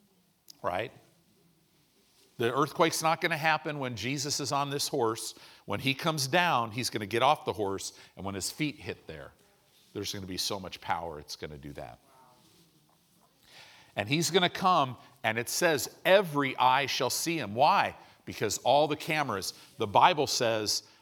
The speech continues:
that the, literally the sky is gonna roll back. And you could imagine the T V cameras,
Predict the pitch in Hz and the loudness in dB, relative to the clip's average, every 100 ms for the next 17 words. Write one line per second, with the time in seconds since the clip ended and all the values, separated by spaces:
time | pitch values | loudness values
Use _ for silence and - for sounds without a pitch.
0 | _ 110 110 - 104 120 120 151 135 110 | _ -2 -2 -6 -8 0 2 4 2 0
1 | 104 - - 131 156 131 - 117 98 95 | 0 -2 -2 -2 -2 -2 -4 -4 -4 -4
2 | 110 135 156 170 135 143 139 85 - - | 2 4 4 2 4 6 6 2 -8 -18
3 | - _ _ _ _ _ _ _ _ _ | -20 _ _ _ _ _ _ _ _ _
4 | _ _ _ _ _ _ _ _ _ 110 | _ _ _ _ _ _ _ _ _ -8
5 | 120 151 175 151 151 170 131 123 110 - | -4 -2 0 2 2 2 0 -2 -2 -2
6 | 170 160 165 147 - - 151 117 95 87 | -4 -4 -4 -6 -10 -10 -4 -2 -2 -10
7 | 71 - - | -10 -8 -8